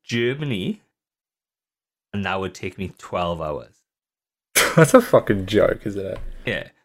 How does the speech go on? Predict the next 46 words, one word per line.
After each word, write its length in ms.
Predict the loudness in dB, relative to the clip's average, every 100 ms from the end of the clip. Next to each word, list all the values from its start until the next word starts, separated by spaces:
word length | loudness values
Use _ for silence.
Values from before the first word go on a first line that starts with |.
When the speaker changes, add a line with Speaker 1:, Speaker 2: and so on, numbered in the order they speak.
| _ -6
Speaker 1:
So 260 | -4 -4 -10
it's 120 | -8
a 80 | -6
fucking 380 | -6 -4 -4
drive 340 | -2 -2 -2 -4
to 80 | -8
Canberra. 460 | -8 -6 -4 -6
So 100 | -4
I 60 | -4
had 100 | -4
a 40 |
fu-, 180 | -6 -8
I, 460 | -6 -4 -6 -10 -16 -8
I 80 |
walked 400 | -8 -2 -4 -2
into 200 | -6 -6
work 360 | -6 -4 -6 -6
on, 260 | -8 -8 -14
like, 100 | -20 _ -14
Monday, 220 | -12 -12
Tuesday, 160 | _ _ _ _ _ _ _ _ _ _ _ _ _ _ -10
and 100 | -4
they 140 | -4 -2
turned 180 | -2 0
around 120 | 0
and 80 | 0
go, 240 | -2 -4 _ _ _ _ _ -4
"Well, 100 | 0
you 120 | 0
have 120 | -4
to 40 | -8
go 140 | -6
down 320 | -4 -4 -6 -10
to 60 | _ _ _ _ _ -12
a 20 |
job 260 | -8 -6
in 100 | -8
Canberra." 440 | -10 -12 -12 -16 _ _ _
I 60 | -12
was 80 | -12
like, 100 | -14 _
"No 160 | -4 0
worries, 480 | 0 0 0 -2 -6 _ _ _ _
fine." 260 | -6 -4 -8 -14 _ _ _ _ -10
Went 140 | -8
down. 240 | -8 -8